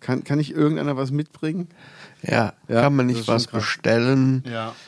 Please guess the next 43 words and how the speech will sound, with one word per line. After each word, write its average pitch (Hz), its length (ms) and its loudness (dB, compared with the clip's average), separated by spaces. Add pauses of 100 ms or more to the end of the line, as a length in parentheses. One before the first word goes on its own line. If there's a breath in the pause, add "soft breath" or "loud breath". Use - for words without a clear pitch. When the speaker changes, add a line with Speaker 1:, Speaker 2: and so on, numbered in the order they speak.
(160 loud breath)
Speaker 2:
Oder 110 300 0
guckt 135 240 -2
man 120 100 2
noch 113 160 0
mal 113 100 0
in 113 60 -2
den - 40 -4
Schrank, 113 360 -6
was - 200 -8
könnte 131 280 -2
man 123 120 2
denn 113 140 0
aus - 200 -6
den 107 160 -4
Resten 117 680 -2
hier 104 300 0
noch 98 300 0
machen? 104 680 -2
Speaker 1:
Aus 127 220 2
den 131 160 4
Schokobons, 139 760 2
dem 127 220 -2
Duplo 143 640 2
und 139 320 0
dem 127 240 2
Kinderriegel. 117 560 0
Was 110 140 -4
könnte 139 180 0
man 131 60 2
denn 117 140 2
daraus 120 480 0
Leckeres 113 500 0
machen? 98 440 -4 (220)
Speaker 2:
Ein 135 120 4
Einlauf. 90 680 -2 (380 loud breath)
Speaker 1:
Genau. 117 460 2 (840)
Ja. 113 360 2 (560 loud breath)
Meine 202 240 6
neue 240 240 6
Speaker 2:
Ja. 247 40 0
Speaker 1:
Uhr 294 140 6
ist 202 100 4
angekommen. 143 640 2